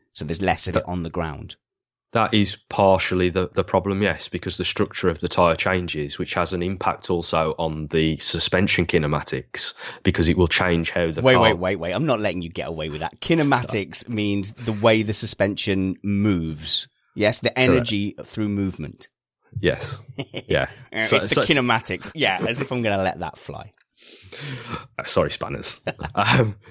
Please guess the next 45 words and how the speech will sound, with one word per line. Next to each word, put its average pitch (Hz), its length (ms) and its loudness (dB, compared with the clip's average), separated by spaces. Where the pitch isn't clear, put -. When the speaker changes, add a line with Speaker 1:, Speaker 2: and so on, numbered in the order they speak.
Speaker 2:
yeah, 120 180 4
so, 120 180 0
so - 140 2
it's 131 100 2
basically 104 680 -2
all 95 140 -4
down 90 240 0
to - 120 -4
the 87 100 -2
way 85 240 2
in 85 120 -2
which - 180 -6
the 90 80 -4
suspension 85 560 -2
operates, - 720 0
um, 80 480 2
because 90 300 0
you've 82 160 2
lost - 300 4
some 92 240 4
of 80 120 0
the 90 100 0
sidewall 85 500 2
bounce 78 400 -2
effectively 80 540 -4
because 82 280 -2
you've 87 100 -2
got - 160 2
too 95 160 4
much - 320 -4
pressure - 340 -2
in 80 120 -2
the 78 60 -6
tyres. 101 600 0
Speaker 1:
So 127 120 -2
the 113 60 -2
sidewall's 120 500 4
Speaker 2:
Um, 117 40 0
Speaker 1:
not 101 80 -2
even 87 120 -6
hitting 123 300 -2
the 90 60 -4
ground, 71 340 -8
I - 40 -12
guess. 80 380 -8